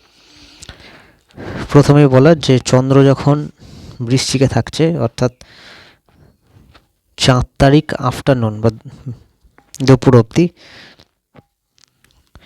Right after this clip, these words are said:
চন্দ্র, সে সময় চন্দ্রের উপর শনির দৃষ্টি এবং রাহুর দৃষ্টি থাকছে।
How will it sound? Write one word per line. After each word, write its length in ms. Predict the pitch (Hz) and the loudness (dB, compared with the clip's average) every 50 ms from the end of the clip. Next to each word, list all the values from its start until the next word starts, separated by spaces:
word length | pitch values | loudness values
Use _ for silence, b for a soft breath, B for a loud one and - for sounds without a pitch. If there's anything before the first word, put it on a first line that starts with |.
| b b _ _ _ _ _ | b b _ _ _ _ _
চন্দ্র, 420 | - 123 123 131 135 139 139 156 | 0 2 2 2 2 2 0 0
সে 160 | 143 - 139 127 | 2 2 0 0
সময় 180 | - 139 139 | 2 2 0
চন্দ্রের 400 | - - 127 123 123 131 135 131 | 2 4 2 2 4 2 2 2
উপর 200 | 131 131 143 139 | 2 0 0 -2
শনির 460 | 143 - - - 156 147 151 147 139 | -2 -2 -4 -4 -2 -2 -2 -2 -4
দৃষ্টি 500 | 135 135 135 131 - - - 160 165 160 | -2 -4 -4 -4 -6 -8 -8 -6 -4 -2
এবং 260 | 147 127 123 123 123 120 | 0 0 2 0 2 2
রাহুর 240 | 120 120 123 127 | 2 4 4 2
দৃষ্টি 380 | 123 123 123 120 - - - 165 | 2 0 -2 -2 -2 -4 -8 -6
থাকছে। 360 | - 113 104 - - - - | -6 -6 -8 -8 -14 -20 -20